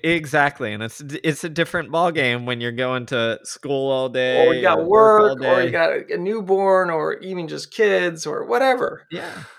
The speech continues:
Speaker 1: You know, all those stressors impact things. And that's where you have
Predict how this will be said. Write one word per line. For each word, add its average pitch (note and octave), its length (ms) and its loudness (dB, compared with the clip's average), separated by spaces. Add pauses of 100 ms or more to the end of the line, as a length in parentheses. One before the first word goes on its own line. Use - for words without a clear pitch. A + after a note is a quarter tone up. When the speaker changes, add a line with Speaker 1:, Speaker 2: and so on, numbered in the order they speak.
(340)
Speaker 1:
You C3 240 -8
know, D#3+ 240 -12 (100)
all E3 200 2
those F3+ 240 -2
stressors C3 880 -4 (140)
impact B2 540 -2
things. F#2+ 540 -10
And A2+ 160 -10
that's C3 320 -6
where B2 180 0
you A2 180 -6 (140)
have A#2 280 -4